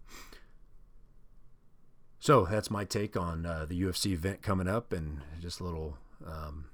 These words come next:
other thoughts about, uh, fighters that I, I follow and, and, uh, and pay attention to. Um, man, U F C should be the biggest sport in the world.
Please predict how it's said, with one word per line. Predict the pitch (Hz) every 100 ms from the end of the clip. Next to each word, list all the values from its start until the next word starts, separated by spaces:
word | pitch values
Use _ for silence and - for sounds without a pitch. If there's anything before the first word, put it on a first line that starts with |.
| - - -
other | 87 85
thoughts | - 87 90 -
about, | 76 78 78 - - - - - - - - - -
uh, | - -
fighters | - 82 85 92 87
that | 78 78
I, | 76 76 - -
I | 73 78
follow | - 80 87 92 92
and, | 73 - 71 - -
and, | 76 73 73
uh, | 69 71 73 - _ _ _ _ - - _ - _ - - - - - - - - - - - - - - - - - -
and | 73
pay | 82
attention | 71 - 80 80 82
to. | 95 104 - - - - - - - - - - -
Um, | 69 67 67 - - - _ - - - - - -
man, | 107 82 73 - - - - - -
U | 123
F | 117
C | 113
should | 104 95
be | 85
the | 76
biggest | 85 82 -
sport | - 80 82
in | 80
the | 71
world. | 69 64 64